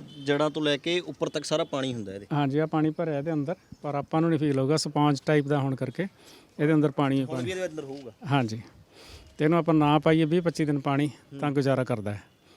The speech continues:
Speaker 1: ਤਾਂ ਵੀ ਕਰ ਲੂਗਾ।
Speaker 2: ਹਾਂਜੀ, ਸਿਰਫ ਇਹ ਹੈ ਕਿ ਆਪਾਂ ਪੌਟ 'ਚ ਲਗਾਏ ਹੋਏ ਨੇ, ਜ਼ਮੀਨ 'ਚੋਂ ਤਾਂ ਫਿਰ ਮਾਇਸਚਰ ਲੈ ਲੈਂਦਾ।
Speaker 1: ਹੂੰ।
Speaker 2: ਇੱਦਾਂ ਪੌ-, ਜਿਹੜੇ ਹੁੰਦੇ ਨੇ ਗਮਲਿਆਂ ਦੇ ਵਿੱਚੋਂ ਇਹਦੇ ਲਈ ਮੁਸ਼ਕਲ ਹੁੰਦਾ। ਤੇ ਇਸ ਤਰ੍ਹਾਂ ਹੀ ਇਹਨੂੰ ਵੈਸੇ ਆਪਾਂ ਸਾਊਥ ਅਫਰੀਕਾ ਦਾ ਹੀ ਮੰਨਦੇ ਹਾਂ,
Speaker 1: ਹੂੰ।
Speaker 2: ਨੇਟਿਵ ਜਿਹੜਾ ਹੈਗਾ।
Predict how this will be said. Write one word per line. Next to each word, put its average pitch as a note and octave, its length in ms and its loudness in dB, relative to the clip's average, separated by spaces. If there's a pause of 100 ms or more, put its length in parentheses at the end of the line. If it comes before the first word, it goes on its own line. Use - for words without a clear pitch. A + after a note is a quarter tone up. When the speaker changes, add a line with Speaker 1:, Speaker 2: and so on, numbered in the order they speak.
(180)
Speaker 1:
ਤਾਂ C#3+ 100 -6
ਵੀ D#3 120 -8
ਕਰ C#3 120 -10
ਲੂਗਾ। A#2 360 -8
Speaker 2:
ਹਾਂਜੀ, C3+ 180 0
ਸਿਰਫ F3 260 2
ਇਹ G3+ 140 4
ਹੈ G#3+ 80 4
ਕਿ G3 160 2
ਆਪਾਂ F3+ 220 0
ਪੌਟ D3+ 280 6
'ਚ - 80 -2
ਲਗਾਏ D#3+ 260 6
ਹੋਏ D3+ 100 4
ਨੇ, D3 120 2 (460)
ਜ਼ਮੀਨ D3+ 340 8
'ਚੋਂ E3+ 140 2
ਤਾਂ D#3 100 0
ਫਿਰ F3 140 2
ਮਾਇਸਚਰ D#3+ 380 0
ਲੈ C#3 80 -2
ਲੈਂਦਾ। C3+ 260 -2
Speaker 1:
ਹੂੰ। - 480 -12 (300)
Speaker 2:
ਇੱਦਾਂ D3 200 -2
ਪੌ-, D3 260 -2
ਜਿਹੜੇ D#3 240 -2
ਹੁੰਦੇ D3 180 0
ਨੇ C#3+ 160 -2
ਗਮਲਿਆਂ E3 380 2
ਦੇ E3+ 80 0
ਵਿੱਚੋਂ D#3 220 -2
ਇਹਦੇ D#3+ 80 -2
ਲਈ D#3 100 0
ਮੁਸ਼ਕਲ C3+ 320 -4
ਹੁੰਦਾ। A#2+ 220 -4 (1400)
ਤੇ C#3 280 -10 (380)
ਇਸ D3 80 -14
ਤਰ੍ਹਾਂ F3 220 -16
ਹੀ E3+ 200 -12 (480)
ਇਹਨੂੰ F#3 200 -8
ਵੈਸੇ F3+ 280 -8
ਆਪਾਂ F#3 200 -8
ਸਾਊਥ F3+ 360 -6
ਅਫਰੀਕਾ F3 340 -4
ਦਾ F3 100 -2
ਹੀ F3 40 0
ਮੰਨਦੇ C#3+ 300 0
ਹਾਂ, C#3+ 80 -2
Speaker 1:
ਹੂੰ। C3 460 -8
Speaker 2:
ਨੇਟਿਵ C#3+ 300 0
ਜਿਹੜਾ C#3 200 -2
ਹੈਗਾ। D3+ 240 -4